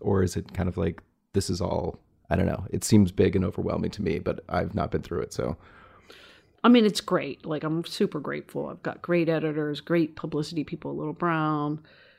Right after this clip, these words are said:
Speaker 2: you know, really fiery agent. Um, it's a lot of pressure, like, doing interviews.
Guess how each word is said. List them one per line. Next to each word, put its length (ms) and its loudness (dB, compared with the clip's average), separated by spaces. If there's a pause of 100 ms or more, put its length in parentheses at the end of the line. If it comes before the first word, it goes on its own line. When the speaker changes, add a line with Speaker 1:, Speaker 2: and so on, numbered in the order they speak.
(540)
Speaker 2:
you 140 2
know, 180 -8 (1160)
really 220 8
fiery 420 4
agent. 640 2
Um, 520 -4 (1120)
it's 200 2
a 60 4
lot 180 6
of 80 2
pressure, 360 0
like, 200 -4
doing 240 2
interviews. 600 -10